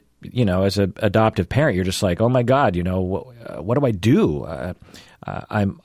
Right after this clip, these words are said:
I'm terribly ashamed of what's happening. I thought I would be able to save this kid.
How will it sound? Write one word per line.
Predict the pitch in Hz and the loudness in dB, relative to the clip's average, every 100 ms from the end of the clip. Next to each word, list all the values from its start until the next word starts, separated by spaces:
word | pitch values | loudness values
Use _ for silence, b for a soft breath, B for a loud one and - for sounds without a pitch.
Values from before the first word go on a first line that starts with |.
| - | -2
I'm | 104 98 98 | 0 2 0
terribly | - 135 156 113 | 2 2 4 4
ashamed | 101 - 117 135 151 | 2 2 2 4 4
of | 107 | 2
what's | 104 | 2
happening. | - 120 127 139 139 | 2 0 2 0 2
I | 107 | 0
thought | 95 113 123 | 2 2 4
I | |
would | 123 101 | 4 4
be | |
able | 110 | 2
to | 95 | 2
save | - 107 117 | 0 0 2
this | 127 - | 0 -2
kid. | - 123 123 123 | 2 4 4 0